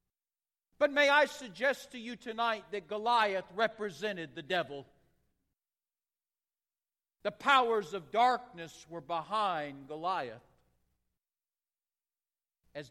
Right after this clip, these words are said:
Goliath confronts David. I want you to see something interesting, and maybe you picked it up when I was reading. Notice in verse four, if you will, with your Bibles,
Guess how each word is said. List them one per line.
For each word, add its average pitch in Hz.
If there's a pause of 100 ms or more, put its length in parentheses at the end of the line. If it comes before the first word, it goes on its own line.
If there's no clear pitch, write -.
(140)
Goliath 185
confronts 175
David. 135 (3000)
I 247
want 285
you 294
to 233
see 254
something 214
interesting, 185
and 156
maybe 202
you 202
picked -
it 180
up 190
when 151
I 160
was 147
reading. 151 (1500)
Notice 285
in 226
verse 226
four, 196
if 160
you 170
will, 160 (160)
with 147
your 156
Bibles, 151